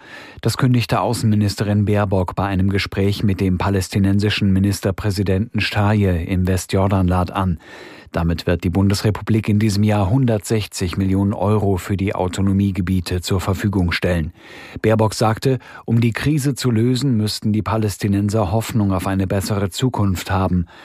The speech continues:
Ein eigener Palästinenserstaat sei auch im Interesse Israels, so die Ministerin.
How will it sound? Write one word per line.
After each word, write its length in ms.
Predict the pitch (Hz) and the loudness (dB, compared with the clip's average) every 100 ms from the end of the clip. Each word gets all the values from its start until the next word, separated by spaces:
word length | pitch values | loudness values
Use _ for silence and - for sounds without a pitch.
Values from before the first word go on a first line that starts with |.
| - - | -20 -8
Ein 240 | 92 90 - | -2 0 0
eigener 440 | 107 113 107 95 | 0 2 2 2
Palästinenserstaat 1120 | - 98 101 - 101 101 110 98 - 95 98 | 0 0 0 0 0 2 2 0 0 0 0
sei 280 | - 98 107 | -2 -2 0
auch 240 | 107 110 | -2 0
im 120 | 123 131 | 0 0
Interesse 540 | 117 117 104 104 139 | 0 -2 -2 -2 -4
Israels, 800 | 139 131 - 95 92 85 82 - | -4 -4 -2 -4 -2 -2 -4 -2
so 200 | 92 90 | 0 0
die 160 | 85 85 | 0 0
Ministerin. 680 | 87 90 - 90 90 80 | 0 0 -2 -4 -2 -4